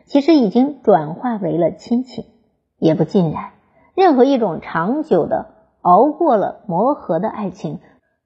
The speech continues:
都会有亲情的成分在里面，但仍可以称之为爱情。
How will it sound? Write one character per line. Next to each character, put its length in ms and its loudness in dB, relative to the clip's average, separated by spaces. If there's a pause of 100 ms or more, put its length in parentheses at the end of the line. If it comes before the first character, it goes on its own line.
都 160 6
会 220 0
有 140 2
亲 280 -4
情 160 -2
的 100 0
成 380 -6
分 260 -2
在 180 2
里 160 -2
面， 240 -6 (320)
但 320 0
仍 240 0
可 160 -2
以 220 -2
称 300 -4
之 160 0
为 440 -2
爱 200 -6
情。 220 -18